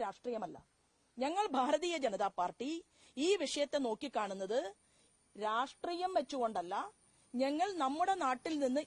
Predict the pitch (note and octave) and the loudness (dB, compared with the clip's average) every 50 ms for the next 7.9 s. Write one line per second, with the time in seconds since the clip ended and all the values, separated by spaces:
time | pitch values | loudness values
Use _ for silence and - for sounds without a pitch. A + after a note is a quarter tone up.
0 | C4 A#3+ - D4+ C#4+ D4+ D4 C#4 C4+ - - A#3 G#3+ A#3 D4+ D4 C#4 D#4 D#4 D#4+ | -4 -4 0 0 2 2 2 0 0 -2 -4 -4 -4 -2 -4 -4 -4 -2 -2 -2
1 | C#4+ B3+ A#3 G#3+ F#3+ G3+ G3 F#3 G3+ F#3+ G3 G3+ B3 E4+ - _ - - _ - | 0 0 0 0 0 0 -2 -4 -6 -6 -4 -4 -4 -4 -6 _ -20 -20 _ -18
2 | - - - C4 A3 A3 G3+ A#3 B3 C4 C4+ C4+ D4 D#4+ F#4+ G#4+ - _ _ _ | -16 -2 2 2 2 4 4 2 2 2 2 2 2 2 0 0 -4 _ _ _
3 | _ _ - A3+ A3+ A#3 B3+ C#4+ D#4 E4 - - F4 F4 E4+ C#4 A#3 A3+ A#3 B3+ | _ _ -2 0 2 2 4 4 2 2 0 -2 -2 -2 0 0 0 0 0 2
4 | C4+ C4 C4+ C#4+ - - D4 C4+ A#3 G#3 G3 G#3+ G#3 G3 - A#3+ C#4+ F#4 - _ | 2 2 2 2 0 0 0 0 0 0 -2 -8 -8 -4 -4 -4 -4 -4 -8 _
5 | _ _ - A3+ A#3+ C4+ C#4 D4 F4+ F#4+ - - A#3 B3 G3 B3 C#4+ E4 F#4 G#4+ | _ _ -6 -4 -4 -2 -2 -4 -4 -6 -8 -8 -8 -6 -4 -4 -4 -4 -6 -10
6 | _ _ _ - G#3+ A#3 C4 D4 D#4 F#4 G4 F#4+ F4 D#4+ C#4 A#3+ A3 G3+ G3 F#3 | _ _ _ -6 -2 0 0 0 0 0 2 2 2 2 2 0 0 0 -2 -2
7 | F3+ F#3 F#3+ G#3 B3+ F4+ - - - - - G3+ A3+ B3+ C#4 D4+ E4 F4 | -2 -2 -2 -2 -2 -4 -6 -12 -16 -6 -2 -2 -2 -2 -2 -2 0 0